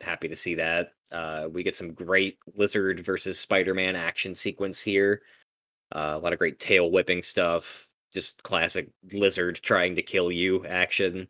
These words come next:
Uh, I, I like the Lizard a lot as far as, like, the, you know, minor and side Spider-Man villains go. Uh, I realize he's just, like, a, it's, it's not a very, you know, original design Lizard crazy scientist man in a lab coat, but come on, it's a giant lizard.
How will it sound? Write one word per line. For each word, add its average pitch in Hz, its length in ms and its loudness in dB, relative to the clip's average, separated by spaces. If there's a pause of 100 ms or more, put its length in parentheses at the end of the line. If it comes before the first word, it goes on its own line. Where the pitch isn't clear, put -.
Uh, 85 320 -4 (100)
I, 95 100 0
I 107 120 2
like 101 180 4
the 92 80 -4
Lizard 87 240 -2
a 82 40 -2
lot 82 420 0
as 85 120 -8
far 85 220 0
as, 87 120 -2
like, 85 200 -2
the, 85 340 0
you 87 60 -6
know, 82 100 -4
minor 85 440 -2
and 87 120 -6
side 85 460 -2
Spider-Man 85 500 -2
villains 87 360 -4
go. 90 340 0 (120)
Uh, 82 260 -4 (180)
I 87 60 -2
realize 87 420 0
he's 90 120 -6
just, - 200 -6
like, 85 160 -2
a, 82 200 -2 (580)
it's, 123 120 4
it's 147 160 4
not 147 160 10
a - 40 10
very, 117 360 4
you 127 100 4
know, 107 140 8
original 101 380 4
design 87 500 0
Lizard 95 480 0
crazy 95 340 4
scientist 92 520 0
man 92 220 0
in 90 60 -4
a 82 60 -4
lab 90 280 0
coat, 95 300 2
but 85 280 -4
come 104 140 -6
on, - 160 -10
it's - 120 -12
a 90 40 -12
giant 85 280 -2
lizard. 80 340 -10